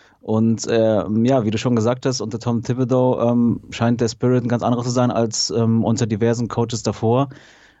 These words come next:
Ähm, ja, nicht nur Randall, auch ein, äh, ähm, R J Barrett, der jetzt ja auch schon seine dritten Saison ist, äh, liefert, äh, beständig, gestern Nacht mit einundzwanzig Punkten.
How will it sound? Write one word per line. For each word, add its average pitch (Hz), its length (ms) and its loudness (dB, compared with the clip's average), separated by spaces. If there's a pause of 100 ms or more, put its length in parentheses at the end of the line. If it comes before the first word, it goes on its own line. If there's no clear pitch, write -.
(180)
Ähm, 120 500 2 (100)
ja, 123 140 2
nicht 107 180 0
nur 104 120 2
Randall, 127 320 2
auch 107 220 0
ein, 113 200 2
äh, 107 180 0 (140)
ähm, 110 160 0
R 104 140 0
J 110 200 0
Barrett, 123 300 2
der 123 80 2
jetzt 117 220 0
ja 98 80 0
auch 117 100 0
schon 127 160 -2
seine 123 160 0
dritten 117 280 -2
Saison 117 300 0
ist, 113 260 -2
äh, 101 140 0
liefert, 117 460 -2
äh, 110 80 -4
beständig, 120 540 0
gestern 110 260 -2
Nacht 113 260 0
mit 117 200 -2
einundzwanzig 113 640 0
Punkten. 120 420 -2